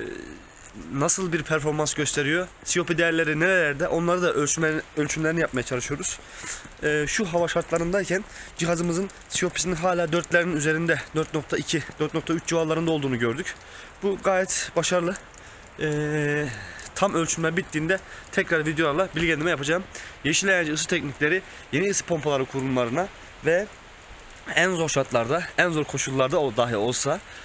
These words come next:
servis hizmetini devam ettirmeye çalışmakta. Yeni bir ısı pompası kurulumu ve yeni bir servisten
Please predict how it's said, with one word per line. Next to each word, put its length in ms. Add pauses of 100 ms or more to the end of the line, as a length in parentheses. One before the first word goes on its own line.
(160)
servis 440
hizmetini 400
devam 240
ettirmeye 520 (260)
çalışmakta. 580 (760)
Yeni 220
bir 120
ısı 160
pompası 360
kurulumu 500 (320)
ve 240 (460)
yeni 260
bir 100
servisten 680